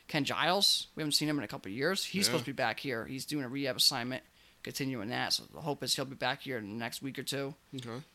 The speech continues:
Speaker 1: Uh, Mike Soroka continues throwing. He's still progressing. He's feeling pretty good, which is good.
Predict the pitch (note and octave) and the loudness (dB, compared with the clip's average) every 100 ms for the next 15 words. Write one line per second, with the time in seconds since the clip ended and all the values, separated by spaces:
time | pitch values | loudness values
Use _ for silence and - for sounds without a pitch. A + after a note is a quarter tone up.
0 | _ _ _ _ - B2+ A2+ A#2+ C#3 - | _ _ _ _ -10 -6 -2 0 0 2
1 | D3+ E3 E3+ D3+ C#3 D#3 D3 C#3 D3 D3 | 4 4 2 0 0 2 2 2 2 4
2 | C#3+ D3 C#3 - C#3+ - C3 C#3 - C#3 | 2 2 0 0 -4 -4 0 2 4 2
3 | C#3+ C3 - C#3 C#3+ C#3 C3 A2+ D#3+ F3 | 0 0 -2 0 -2 -2 -6 0 6 8
4 | E3+ E3 A#2+ G2 - E3 E3+ | 6 2 -8 -6 0 4 4